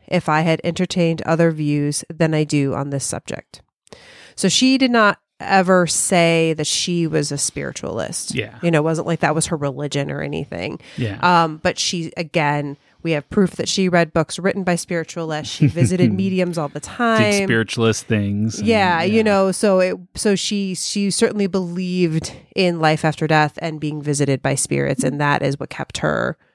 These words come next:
Speaker 1: going.
Speaker 2: Okay.
Speaker 1: Yeah. All right, so the first thing we're gonna talk about, and a-, again, <laughs> just like everything in this episode, there's lots to talk about. Um, but I wanted to talk about Charles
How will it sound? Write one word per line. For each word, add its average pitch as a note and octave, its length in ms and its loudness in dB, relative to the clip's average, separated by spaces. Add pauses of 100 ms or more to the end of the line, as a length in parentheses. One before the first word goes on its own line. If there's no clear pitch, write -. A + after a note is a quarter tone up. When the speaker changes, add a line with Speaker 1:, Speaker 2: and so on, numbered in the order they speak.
(160)
Speaker 1:
going. - 560 -2
Speaker 2:
Okay. B2+ 480 2 (240)
Speaker 1:
Yeah. - 120 -6 (840)
All B3 80 4
right, A3+ 180 2
so B3 160 4
the A3 120 2
first F#4 360 0
thing C#4 160 2
we're C4+ 60 4
gonna B3 140 4
talk C4+ 260 0
about, G3+ 240 0 (280)
and G#3+ 360 -2
a-, G3 200 -6
again, G3+ 420 -2
<laughs> - 60 -20 (760)
just - 220 -4
like F4+ 120 -2
everything C#4+ 320 2
in A#3 60 4
this A#3 120 -2
episode, G#3 500 0
there's B3+ 220 2
lots C4 240 2
to - 60 -10
talk B3+ 200 2
about. E3 320 0 (540)
Um, F#3+ 480 2 (100)
but G#3 240 0
I G#3+ 160 0
wanted A#3 260 0
to A3+ 80 -2
talk A3+ 280 0
about G3+ 240 0
Charles C4 840 0